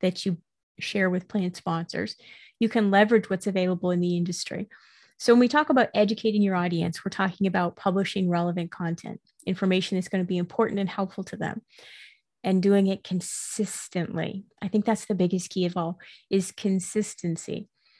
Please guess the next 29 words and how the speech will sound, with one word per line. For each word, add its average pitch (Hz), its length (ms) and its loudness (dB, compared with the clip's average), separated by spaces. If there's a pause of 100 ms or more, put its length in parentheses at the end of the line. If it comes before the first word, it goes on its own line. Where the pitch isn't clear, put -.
(480)
Leverage 214 320 4
industry 226 580 2
resources, 220 920 0 (140)
share 185 340 2
timely 240 540 4
news, 185 500 2 (460)
and 208 140 4
share 302 220 0
on 277 80 2
topics 220 520 0 (140)
that 214 80 2
are 214 80 6
relative 208 400 2 (140)
to 226 120 0
the 214 120 0
services 240 580 -2
you 175 100 -4
offer. - 360 -8 (560)
So - 120 0
when 233 120 6
I 285 80 6
say 302 160 2
leverage 220 360 4
industry 190 380 -2
resources, 185 640 -6
what 196 100 2
I'm 196 140 4
talking 190 380 -2
about 175 340 0